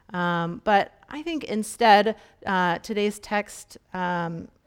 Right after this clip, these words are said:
might give us a chance to be biblical gardeners instead, um, watering our spiritual lives with the practice of gathering for worship and, uh, singing, um,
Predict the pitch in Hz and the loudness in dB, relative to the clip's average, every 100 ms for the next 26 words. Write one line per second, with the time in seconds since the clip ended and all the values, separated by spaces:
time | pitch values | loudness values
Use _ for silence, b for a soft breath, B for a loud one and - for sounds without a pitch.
0 | _ 208 202 208 214 214 220 233 208 208 | _ 0 2 4 2 2 0 0 0 -2
1 | 202 196 170 226 247 233 220 190 170 190 | -4 -4 2 6 6 6 2 2 4 6
2 | 214 208 190 175 - 180 170 - 190 180 | 6 4 0 -2 -4 -8 -8 -6 -2 0
3 | 156 156 b b b 196 180 175 170 - | 0 -4 b b b 0 2 2 -2 -4
4 | 208 196 208 202 196 175 - 254 247 240 | 6 6 6 2 0 -2 -4 2 2 4
5 | 220 208 202 202 196 196 - b b - | 4 4 4 4 0 -6 -18 b b -4
6 | 190 - 190 - 220 208 208 185 175 165 | -2 -2 -10 -4 -2 -2 -4 -10 -10 -6
7 | 185 180 175 165 - 196 208 269 262 269 | -4 -2 -2 -6 -6 -6 0 0 0 2
8 | 240 226 175 170 b b b 170 - - | 2 2 -6 -6 b b b -14 -12 -12
9 | - 269 262 233 220 b b - 170 160 | -4 2 4 2 0 b b -12 -8 -6
10 | 170 | -8